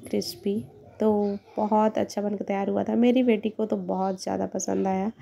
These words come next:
और बाकी भी बच्चे थे, सब लोग खाए, सबको अच्छा लगा। तो आप लोग की यह वीडियो कैसी लगी ज़रूर बताइएगा, और आप दीपावली में क्या-क्या बनाते हैं तो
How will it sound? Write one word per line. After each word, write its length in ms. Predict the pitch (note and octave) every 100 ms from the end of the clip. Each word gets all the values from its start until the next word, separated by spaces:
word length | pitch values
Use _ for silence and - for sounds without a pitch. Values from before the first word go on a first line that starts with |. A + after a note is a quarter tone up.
| - - - - -
और 200 | G#3 G3+
बाकी 340 | G#3 G#3 - A3
भी 120 | A3+
बच्चे 300 | G#3 - G#3
थे, 140 | G#3+
सब 180 | G#3 G3
लोग 220 | G3 G3 G3
खाए, 320 | F#3+ F#3+ C4+ - _ - _ _ _ _ _
सबको 480 | - A3+ A3+ - B3+
अच्छा 240 | A3+ -
लगा। 320 | G#3+ G3 G3 A3+ - - - - - B3
तो 60 |
आप 260 | - A#3+ A#3+
लोग 140 | C#4 C#4+
की 120 | B3+
यह 80 | A#3
वीडियो 320 | G#3 G3+ G#3 G#3 -
कैसी 300 | G3 - G3+
लगी 220 | G3 G3+
ज़रूर 300 | G3 F#3+ - G3
बताइएगा, 560 | F#3+ F#3+ F#3+ G3 G#3+ - -
और 200 | G#3 G#3 -
आप 260 | A#3+ A#3+ - -
दीपावली 480 | G#3+ G3 F#3+ G#3 G#3
में 100 | A3
क्या-क्या 580 | - - G#3 G3 - A3+
बनाते 440 | G#3+ G3 F#3 - F#3+
हैं 220 | F#3 G3 - _ - - - _ _
तो 80 | G#3+